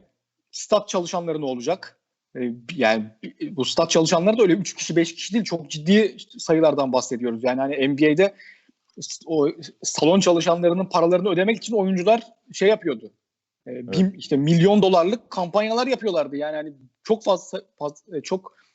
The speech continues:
Speaker 1: sayıda çalışandan bahsediyoruz. E, dolayısıyla yani hani o açıklanan tedbirler de işte o A V M tedbirlerinin ötesine geçmiyor ki zaten Bakan Koca da işte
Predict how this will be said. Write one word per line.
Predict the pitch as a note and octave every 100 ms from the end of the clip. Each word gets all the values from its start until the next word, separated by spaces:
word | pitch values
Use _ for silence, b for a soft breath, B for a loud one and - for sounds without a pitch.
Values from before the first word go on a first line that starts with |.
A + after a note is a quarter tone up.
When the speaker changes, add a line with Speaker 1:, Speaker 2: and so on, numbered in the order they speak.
| b
Speaker 1:
sayıda | - D#3+ E3+
çalışandan | A3 F3 D#3 E3+ F#3 G3
bahsediyoruz. | D#3 - A#2+ C#3+ C#4 - b b b b b -
E, | B2+
dolayısıyla | C#3+ D#3+ E3+ E3+ B3 B3
yani | G#3+ F#3+
hani | F#3+ F#3+ G#3
o | G3+ G#3+
açıklanan | F3 - G3+ F#3+ G#3 - _ _ _ _ _ _ _ _ _
tedbirler | - D#3 D#3 F#3+ G#3 G3+
de | A3+
işte | -
o | G3+ G3
A | F3 F#3
V | G3
M | G#3+ G#3
tedbirlerinin | G3+ E3 D#3+ D#3+ D3+ G#3+
ötesine | G#3+ F#3+ - A3+
geçmiyor | A3+ A3+ F3+ A#3
ki | - G#3
zaten | G3+ G3 G3
Bakan | F#3 F#3+ G3+
Koca | G#3 D#3+
da | D#3 G3+
işte | -